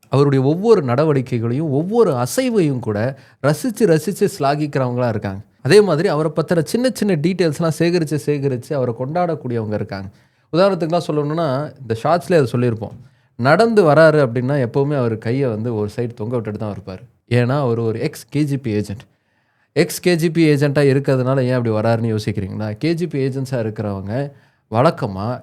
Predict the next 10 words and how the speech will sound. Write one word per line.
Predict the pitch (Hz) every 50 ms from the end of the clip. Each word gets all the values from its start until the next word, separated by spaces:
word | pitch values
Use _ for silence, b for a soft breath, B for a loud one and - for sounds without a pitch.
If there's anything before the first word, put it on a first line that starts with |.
| -
any | - 123 139 165 196 220 233 233 180 117
time | - 156 156 165 175 165
வந்து | 131 107 104 98 98 104 110 123 127 117 110
வெப்பன்ஸை | 110 131 131 135 202 202 190 - - 135 120 113
எடுக்கிற | 113 139 139 131 139 120 110 110 127
ஆக்சஸோட | 127 - - 131 117 - - 113 120 143
ஒரு | 143 117 107 104
கையை | - 113 123 135 131
வச்சிருக்கணும் | 107 101 - - 123 113 - - 110 110 104
அப்படிங்கிறதுக்கான | 95 98 110 107 110 107 98 95 95 - - 98 98 95 98 135 156